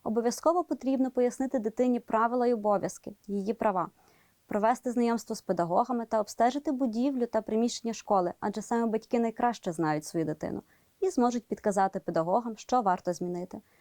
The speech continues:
Також я б радила батькам провести бесіду з батьками однокласників, щоб батьки однокласників змогли задати питання. Далі ми з вами поговоримо про команду супроводу. Хто це, де її знайти і хто призначає її.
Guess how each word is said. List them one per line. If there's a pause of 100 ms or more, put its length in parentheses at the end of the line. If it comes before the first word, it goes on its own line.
(220)
Також
я
б
радила
батькам
провести
бесіду
з
батьками
однокласників, (280)
щоб
батьки
однокласників
змогли
задати
питання. (200)
Далі
ми
з
вами
поговоримо
про
команду
супроводу.
Хто
це,
де
її
знайти
і
хто
призначає
її.